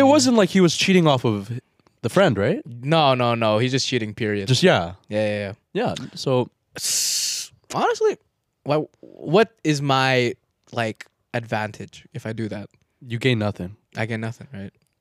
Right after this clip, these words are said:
Speaker 2: You get cool po-, you get social credit with China, with the China, with the
Speaker 1: <laughs> I mean, I
Speaker 2: C C P.
Speaker 1: guess, I guess your morale, like,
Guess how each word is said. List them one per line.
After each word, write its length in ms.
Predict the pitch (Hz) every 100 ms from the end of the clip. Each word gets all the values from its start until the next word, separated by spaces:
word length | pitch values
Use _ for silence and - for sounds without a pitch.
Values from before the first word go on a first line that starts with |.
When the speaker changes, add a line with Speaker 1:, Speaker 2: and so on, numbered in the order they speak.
| _
Speaker 2:
You 80 | -
get 240 | 170 143 -
cool 220 | 147 147
po-, 120 | 127
you 60 | 139
get 120 | 156
social 240 | 139 123 -
credit 300 | 95 95 - - - -
with 100 | 117
China, 280 | - 107 101 107
with 100 | 104
the 60 |
China, 280 | - 104 101 101
with 80 | 98
the 40 |
Speaker 1:
<laughs> 20 |
I 20 | 190
mean, 180 | 220
I 60 | 196
Speaker 2:
C 20 |
C 40 | 196
P. 40 | 175
Speaker 1:
guess, 260 | 208 - -
I 200 | 160 196
guess 340 | 202 208 -
your 460 | 180 175 165 156 -
morale, 760 | 139 135 131 120 117 110 110 - _ _ _ _ _ _ _
like, 480 | 117 110 107 -